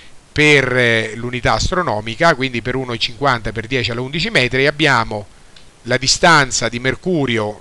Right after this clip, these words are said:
dal Sole, distanza media, espressa in metri. Eh, qui stiamo facendo la semplificazione che le orbite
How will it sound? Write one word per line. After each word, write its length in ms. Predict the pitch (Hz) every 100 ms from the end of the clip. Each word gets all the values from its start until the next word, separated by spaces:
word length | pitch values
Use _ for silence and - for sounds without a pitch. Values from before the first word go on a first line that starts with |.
| -
dal 220 | 135 139
Sole, 340 | - 135 127
distanza 520 | 143 117 139 120 113 120
media, 540 | 123 110 113 131 170
espressa 460 | 208 - 120 110 120
in 60 |
metri. 420 | 113 107 107 113 107 - - - -
Eh, 540 | 120 117 117 113 98 -
qui 180 | 175 175
stiamo 360 | - 160 135
facendo 680 | 123 131 160 147 127 120 113
la 260 | 127 127
semplificazione 1040 | 117 120 113 123 175 185 - 180 185 170 127
che 200 | 147 135
le 140 | 120
orbite 920 | 151 139 120 117 110 110 104 - -